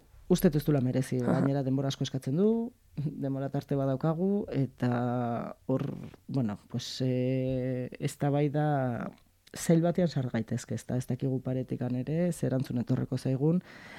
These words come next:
Speaker 1: baina bere okerra agerian usteak merezi dula esango
Speaker 2: Mhm.
Speaker 1: nuke, ni ere beste modu batera juteko etxera.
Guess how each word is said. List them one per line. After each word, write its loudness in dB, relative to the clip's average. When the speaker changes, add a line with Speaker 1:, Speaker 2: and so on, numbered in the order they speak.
Speaker 1:
baina 6
bere 8
okerra 2
agerian 6
usteak 4
merezi 2
dula 0
esango 0
Speaker 2:
Mhm. 2
Speaker 1:
nuke, 0
ni 4
ere 4
beste 0
modu 2
batera -2
juteko -6
etxera. -6